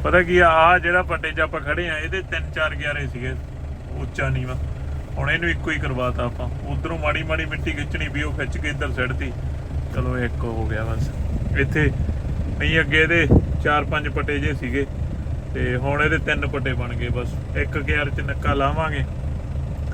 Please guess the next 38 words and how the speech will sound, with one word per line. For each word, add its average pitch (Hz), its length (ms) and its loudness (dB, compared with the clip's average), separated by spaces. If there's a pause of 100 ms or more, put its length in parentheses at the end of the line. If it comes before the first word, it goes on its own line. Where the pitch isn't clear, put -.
(540)
ਇੱਕ 151 160 -2
ਪਾਸੇ 160 300 2
ਨੱਕਾ 156 280 2
ਲਾਉਣ 151 300 0
ਤੇ 151 100 2
ਪ-, 131 300 -2
ਤਿੰਨੇ 143 240 0
ਪੱਟੇ 139 240 0
ਭਰ 151 200 -2
ਜਿਆ 117 200 0
ਕਰਨੇ 117 300 -2
ਆ, 123 80 -2 (600)
ਉਸ 127 140 -4
ਹਿਸਾਬ 147 280 -2
ਨਾਲ 131 140 0
ਬਣਾ, 131 300 -2 (1600)
ਕਿਉਂਕਿ 139 240 2 (160)
ਇਹ 147 140 2
'ਤੇ 165 160 2
ਸਰਕਾਰੀ 139 460 4
ਟਿਊਬਵੈੱਲ 131 400 2
ਆ 120 120 2 (260)
ਇਹ 131 200 0
ਖੇਤ 127 260 0
ਦੇ 123 140 0
ਵਿੱਚ। 123 180 -2 (1080)
ਇਹ 139 60 0
ਪੰਜ 131 300 2
ਕਿੱਲਿਆਂ 135 320 2
ਦਾ 139 80 2
ਪਲਾਟ 131 400 2
ਅੱਡ 123 180 2
ਆ, 165 60 6
ਇੱਥੇ 156 200 0
ਸਰਕਾਰੀ 131 440 2
ਟਿਊਬਵੈੱਲ 120 360 0
ਲੱਗਿਆ 117 280 -2
ਹੈ। 117 180 -2